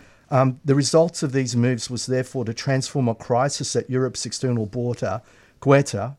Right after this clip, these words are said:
into a crisis within Europe itself. At that point, the Italian government poured more fuel on the fire by launching an attack on the activities of German N G Os in the Mediterranean.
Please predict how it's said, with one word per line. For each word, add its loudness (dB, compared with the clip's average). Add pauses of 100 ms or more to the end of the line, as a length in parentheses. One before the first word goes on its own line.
into -2
a -2
crisis 0
within -4
Europe -4
itself. -6 (1040)
At 2
that 4
point, 0
the -4
Italian 0
government -2
poured -6
more 0
fuel -4
on 0
the -2
fire -4 (400)
by 4
launching 2
an -2
attack -6
on 0
the -2
activities -4
of -6
German -2
N -2
G -6
Os 0 (320)
in 0
the 4
Mediterranean. 0